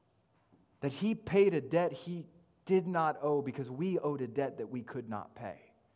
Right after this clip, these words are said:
And God, I pray that we would look to the cross and the salvation that you have won for us as he died in our place and rose from the grave victorious, and that we would believe that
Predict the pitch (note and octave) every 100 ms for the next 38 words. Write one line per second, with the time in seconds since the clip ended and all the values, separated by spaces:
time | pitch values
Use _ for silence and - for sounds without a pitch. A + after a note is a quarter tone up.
0 | _ _ _ _ _ _ _ _ _ -
1 | D3+ F3 F3+ - F3 F#3 D#3 D3 D#3+ C3+
2 | F3+ F3 C#3 B2+ - F3 F3 D3 D3+ C3+
3 | C#3+ C3+ D#3 F#3+ - D3+ C3 D3 C3 C3
4 | D#3+ F3+ F3+ D3+ C3+ D3 C#3 B2 D3 F3+
5 | F#3 E3 C3+ - F3 F3 C#3+ C3 C3+ F3+
6 | G3+ F#3+ - - - C#3+ B2+ A#2+ D#3 G3
7 | F#3 C#3+ - - F#3 F#3+ E3+ C#3+ D3 C#3+
8 | E3 F#3 C#3 B2+ B2+ C3 D#3 G3+ G3+ D3+
9 | - - - C#3